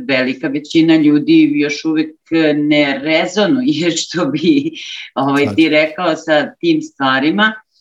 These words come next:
Speaker 1: I u ovako, u običnom razgovoru kada krenemo, „O čemu pričaš? Šta je ovo? Šta je to?”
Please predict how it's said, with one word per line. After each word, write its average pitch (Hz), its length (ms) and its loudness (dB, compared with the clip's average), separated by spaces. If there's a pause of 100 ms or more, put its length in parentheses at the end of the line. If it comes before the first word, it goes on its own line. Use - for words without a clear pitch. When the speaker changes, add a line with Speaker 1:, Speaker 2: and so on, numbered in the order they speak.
(320)
Speaker 1:
I 143 480 -2
u 143 280 -4
ovako, 151 420 0
u 180 80 -4
običnom 202 540 -4
razgovoru 196 560 -2
kada 156 260 -4
krenemo, 185 680 0
„O 127 340 -12
čemu 170 200 -4
pričaš? - 600 -8
Šta 147 120 -4
je 117 120 0
ovo? 107 260 -4
Šta - 200 -6
je 117 180 -2
to?” 135 120 -2